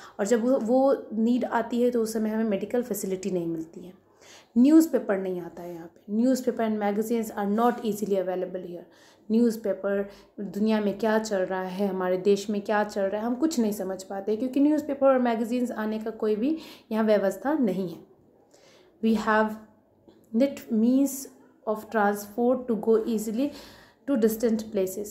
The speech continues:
मतलब कि हमें बहुत ही ज़्यादा प्रॉब्लम होती है जब हमें कहीं दूर जाना होता है, कहीं दूर प्लेसेस पे जाना होता है तो हमें ट्रांसपोर्ट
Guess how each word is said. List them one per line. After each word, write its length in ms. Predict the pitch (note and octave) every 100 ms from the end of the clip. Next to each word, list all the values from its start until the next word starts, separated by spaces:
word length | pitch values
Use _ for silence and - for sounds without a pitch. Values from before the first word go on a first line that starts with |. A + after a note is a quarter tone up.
| -
मतलब 280 | A3 A3+ A#3
कि 100 | B3
हमें 260 | A#3+ A#3+
बहुत 300 | A3 G#3 B3
ही 40 | B3
ज़्यादा 260 | A#3 A3
प्रॉब्लम 560 | A3 A3 G#3+ G3 A3+ B3
होती 400 | G#3 G3+ G#3 G3+
है 140 | A3+ - - - -
जब 120 | G#3 A3+
हमें 440 | B3 B3+ - G3+
कहीं 280 | - B3 C4+
दूर 360 | G#3 B3 C#4+
जाना 260 | A#3+ G3+ F3+
होता 260 | E3+ - G3
है, 140 | - - _ -
कहीं 200 | G3 G3
दूर 200 | A#3 B3+
प्लेसेस 400 | B3 G#3+ A#3 A3
पे 120 | A3
जाना 220 | G3+ G3+
होता 160 | G#3+ A3+
है 60 |
तो 100 | A3+
हमें 220 | G#3+ A3+ A#3
ट्रांसपोर्ट 640 | A3 G3+ G3+ - A#3+ B3